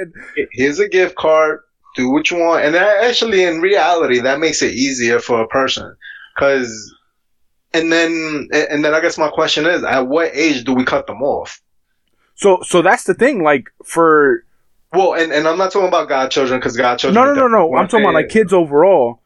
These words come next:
Speaker 2: When I became a teenager, it, if I wasn't cut off
Speaker 1: Teenagers,
Speaker 2: already
Speaker 1: like, thirteen, uh, like, thirteen
Speaker 2: Yeah,
Speaker 1: or
Speaker 2: like,
Speaker 1: te-,
Speaker 2: between
Speaker 1: or
Speaker 2: thirteen
Speaker 1: preteen,
Speaker 2: and,
Speaker 1: like,
Speaker 2: like,
Speaker 1: eleven,
Speaker 2: fifteen.
Speaker 1: twelve. Okay.
Speaker 2: Like, but the thing is, I was already cut off from a lot of people,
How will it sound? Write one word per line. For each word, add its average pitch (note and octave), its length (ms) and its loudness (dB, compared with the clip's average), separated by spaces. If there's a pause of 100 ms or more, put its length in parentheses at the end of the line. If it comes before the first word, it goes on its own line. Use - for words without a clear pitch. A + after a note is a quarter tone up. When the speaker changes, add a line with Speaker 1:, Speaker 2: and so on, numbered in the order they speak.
(160)
Speaker 2:
When D#3+ 200 2
I A3+ 80 2
became C#4 340 2
a D#3 40 2
teenager, C#3 760 2 (1080)
it, G3+ 160 4 (240)
if G3 180 0
I G3 120 6
wasn't A#3+ 400 0
cut E3+ 100 2
off A3+ 240 2
Speaker 1:
Teenagers, E3+ 120 2
Speaker 2:
already C#3 440 2
Speaker 1:
like, B2+ 120 -10 (120)
thirteen, F#3 840 -6 (220)
uh, A#2 200 -4
like, B2+ 300 -2
thirteen E3 480 -2
Speaker 2:
Yeah, G#3+ 120 2
Speaker 1:
or - 40 0
Speaker 2:
like, F3+ 160 2
Speaker 1:
te-, F3 80 -2
Speaker 2:
between C3 180 0
Speaker 1:
or - 40 -6
Speaker 2:
thirteen C4+ 420 2
Speaker 1:
preteen, A#3 40 2
Speaker 2:
and, G3+ 100 0
Speaker 1:
like, F3 200 -2
Speaker 2:
like, - 80 0
Speaker 1:
eleven, A#2+ 100 0
Speaker 2:
fifteen. B2+ 240 -6
Speaker 1:
twelve. A2 220 -2 (640)
Okay. C#3+ 280 -2 (280)
Speaker 2:
Like, E3 260 2
but G3+ 140 2
the F#3+ 80 -4
thing A3 180 0
is, E3+ 240 0 (360)
I G3+ 160 4
was A#3+ 180 -4
already F#3+ 340 2 (120)
cut G3+ 200 4
off G3 180 2
from D#3+ 180 0
a D3 60 2
lot D#3+ 260 4
of - 80 -6
people, C#3 720 2